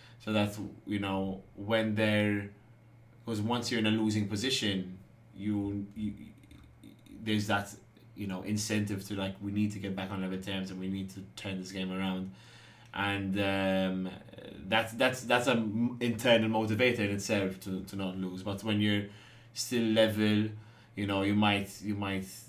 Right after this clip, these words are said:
be a bit complacent, especially when you're ahead. 'Cause we see it a lot, that teams go ahead and then they throw the, the, the, the result away. Like, we saw it, like, about three or four times this weekend. So, um,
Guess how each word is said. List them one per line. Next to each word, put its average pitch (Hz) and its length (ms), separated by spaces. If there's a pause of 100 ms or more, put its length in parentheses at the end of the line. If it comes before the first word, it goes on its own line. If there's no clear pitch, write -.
(140)
be 98 120
a 95 60
bit 95 180
complacent, 95 600
especially 113 400
when 101 160
you're 95 140
ahead. 87 340
'Cause 101 140
we 110 80
see 170 180
it - 80
a 98 60
lot, 110 340
that 95 140
teams 107 240
go 98 160
ahead 107 320
and 123 80
then 107 80
they 101 160
throw 104 240
the, 98 220
the, 98 360 (260)
the, 92 280 (960)
the 95 260
result 101 360
away. 101 260
Like, 90 160
we 98 80
saw 113 120
it, 101 60
like, 95 120
about 92 200
three 101 160
or 95 60
four 95 220
times 95 360
this 82 180
weekend. 87 360
So, 87 280 (720)
um, 92 840